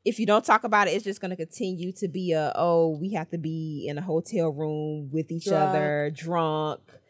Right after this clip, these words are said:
Speaker 1: and I start feeling on her ass, and then she, you know, plays into
Speaker 2: She
Speaker 1: it, and
Speaker 2: probably
Speaker 1: then
Speaker 2: wants it too.
Speaker 1: Yeah, so just, yeah, just talk about it,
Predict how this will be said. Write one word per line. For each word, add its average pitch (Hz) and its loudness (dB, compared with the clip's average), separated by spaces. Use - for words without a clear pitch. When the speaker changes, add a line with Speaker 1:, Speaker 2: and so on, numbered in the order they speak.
Speaker 1:
and 160 2
I 147 -2
start 170 0
feeling 170 -6
on 175 -8
her 160 -8
ass, 156 -12
and 160 -6
then 151 -6
she, 151 -10
you 156 -10
know, 143 -4
plays 170 0
into 156 -6
Speaker 2:
She 330 2
Speaker 1:
it, 440 4
and 508 2
Speaker 2:
probably 539 6
Speaker 1:
then 381 0
Speaker 2:
wants 320 -2
it - -6
too. 370 -4
Speaker 1:
Yeah, 784 8
so 440 4
just, 480 -4
yeah, - 4
just 587 -6
talk 640 0
about 220 4
it, 151 -8